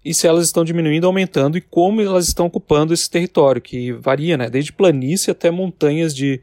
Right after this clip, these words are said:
picos de, de montanha até dois mil metros de altitude.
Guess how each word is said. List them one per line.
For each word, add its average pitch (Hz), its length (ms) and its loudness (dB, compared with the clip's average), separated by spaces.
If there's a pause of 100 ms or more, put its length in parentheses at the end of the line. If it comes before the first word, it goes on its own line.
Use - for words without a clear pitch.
(100)
picos 151 340 -2
de, 117 460 -2
de 131 280 -10
montanha 131 520 0
até 143 920 2
dois 135 380 -2
mil 127 140 -4
metros 127 260 -2
de - 60 -4
altitude. - 540 -8